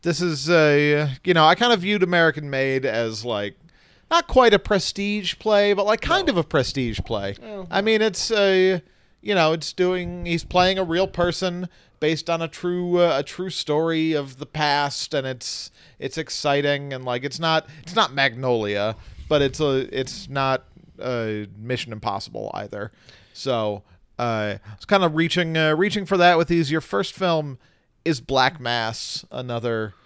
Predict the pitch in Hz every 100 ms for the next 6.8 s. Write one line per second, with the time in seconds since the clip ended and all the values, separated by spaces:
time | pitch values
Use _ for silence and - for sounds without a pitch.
0 | _ _ - 117 110 113 113 113 113 113
1 | 160 170 160 156 147 143 127 123 123 117
2 | 117 120 - - - - - - - -
3 | 120 113 110 107 - 135 117 - 131 127
4 | 113 - 139 131 127 - 139 110 156 165
5 | 139 120 101 110 98 107 98 _ - 98
6 | 117 117 - 110 95 98 -